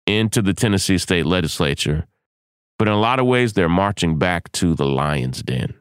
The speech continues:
and to the belly of the beast. And so all we can do is keep these brothers in our prayers, continue to support them in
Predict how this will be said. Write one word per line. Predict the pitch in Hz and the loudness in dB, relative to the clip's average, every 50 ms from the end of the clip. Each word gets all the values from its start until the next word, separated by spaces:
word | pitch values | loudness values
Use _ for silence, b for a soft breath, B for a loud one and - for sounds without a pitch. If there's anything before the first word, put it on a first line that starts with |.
| _ _ _ _ _ _ _ _ _ _ _ _ _ _ _ _ - | _ _ _ _ _ _ _ _ _ _ _ _ _ _ _ _ -6
and | - 80 82 78 - | -4 -2 -2 -2 -2
to | - | -2
the | 82 71 | -2 0
belly | 73 67 90 90 82 78 76 | 0 0 0 0 0 0 0
of | 76 65 | -2 -2
the | 64 | -4
beast. | 62 - 67 62 104 - - - - - - - _ _ _ _ _ _ _ _ _ _ _ _ | -4 -4 -4 -4 -4 -6 -8 -8 -10 -12 -18 -20 _ _ _ _ _ _ _ _ _ _ _ _
And | - - 73 80 | -6 -4 -4 -2
so | - - 92 82 78 73 73 69 67 - - 98 - - _ _ - | -2 0 0 2 2 2 0 0 -2 -2 -4 -8 -12 -16 _ _ -2
all | 92 92 95 95 95 | 0 2 2 2 2
we | 95 95 | 2 2
can | - - 85 82 | 2 0 0 2
do | 76 92 92 82 78 | 2 2 2 2 2
is | 69 65 65 - - - | 2 0 -2 -4 -6 -6
keep | - - 101 85 69 - _ _ _ - | -4 0 0 0 0 -2 _ _ _ -2
these | 101 82 73 - | -2 0 0 0
brothers | - 82 76 73 - 65 76 | 0 -2 0 0 -2 -2 -2
in | 76 71 76 | 0 0 0
our | 73 76 73 69 65 92 - _ _ _ _ _ _ _ _ _ - | 0 -2 -2 -2 -4 -6 -8 _ _ _ _ _ _ _ _ _ -8
prayers, | - 107 107 107 113 113 113 110 104 104 101 - - - - _ _ - | -2 0 0 2 2 2 2 2 0 0 -2 -4 -8 -8 -12 _ _ -8
continue | - 76 80 - 110 98 87 | -6 -4 -2 0 2 2 2
to | 73 | 0
support | - - - - - - 120 113 104 - - | 0 -2 -2 -2 -2 -2 0 0 0 0 0
them | 101 95 82 | 0 0 0
in | 69 57 | 0 -2